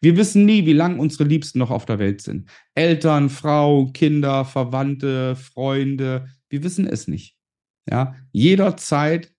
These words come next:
kann alles vorbei sein. So, und deswegen finde ich, ist mein Beweggrund, an der Börse investiert zu sein, aktiv Aktien zu handeln, die Zeit. Warum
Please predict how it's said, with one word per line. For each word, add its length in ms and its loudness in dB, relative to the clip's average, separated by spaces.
kann 300 -2
alles 340 -2
vorbei 400 -4
sein. 400 -14
So, 220 0
und 300 0
deswegen 720 0
finde 280 0
ich, 500 0
ist 200 -10
mein 460 0
Beweggrund, 760 0
an 140 -8
der 120 -2
Börse 460 4
investiert 580 2
zu 120 -10
sein, 360 -14
aktiv 540 0
Aktien 480 0
zu 160 -4
handeln, 560 -2
die 80 -4
Zeit. 580 -2
Warum 680 2